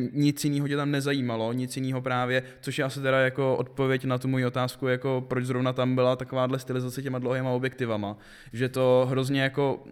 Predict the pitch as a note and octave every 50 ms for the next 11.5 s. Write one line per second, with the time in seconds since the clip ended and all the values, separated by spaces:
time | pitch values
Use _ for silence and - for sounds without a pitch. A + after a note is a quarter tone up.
0 | - A#2+ B2 B2 A#2+ A#2+ A#2 A#2 A#2 A#2 A#2+ B2 - - - - _ _ _ _
1 | _ _ _ _ _ - C3 D3+ D3 D#3+ F3+ E3+ E3 - E3+ E3+ E3 E3 D#3 C3+
2 | B2+ B2+ B2 B2 B2 C3 C3 B2+ - D3 B2 C3+ C3+ C#3 C#3 C3+ B2+ B2+ B2+ B2
3 | A#2+ B2 - - B2+ B2+ B2 B2 A#2 A#2+ A2+ A2 G#2 G#2 G#2 A2 - - - A#2
4 | A#2 A2+ A#2 A#2 G#2+ B2+ C3 C3 B2 B2 B2 B2+ B2 C3 B2+ B2 B2 B2 B2+ B2
5 | B2 - - B2+ B2 - C3 C3 B2+ B2+ B2+ B2+ - B2 - - B2+ B2 B2 A#2+
6 | B2+ B2+ B2 B2 B2+ B2 - C3 B2+ B2 A#2+ B2 B2 A#2 A#2+ A#2+ B2 A#2+ A#2+ A#2+
7 | A#2+ A#2 A#2 A#2 A#2 A#2+ A#2+ A#2+ A#2+ - - - - - _ - A#2 A#2 A#2 A#2
8 | A#2 A#2 A2+ A2+ A2+ A#2 A2+ A2+ A#2 A2+ A#2+ A#2+ A#2+ A#2+ - B2+ B2 - A#2+ -
9 | B2+ B2 - B2 A#2 A#2+ A#2+ A#2+ A#2+ A#2+ B2 A#2+ A#2+ A#2+ A#2+ A#2+ A#2 - B2 -
10 | - B2 A#2+ A#2+ A#2+ A2+ - - A2+ A#2+ A#2 - A#2+ A#2+ A#2+ A#2 A#2 A#2 A2+ -
11 | B2 A#2+ A#2+ A#2+ A#2 - B2+ A#2+ B2 -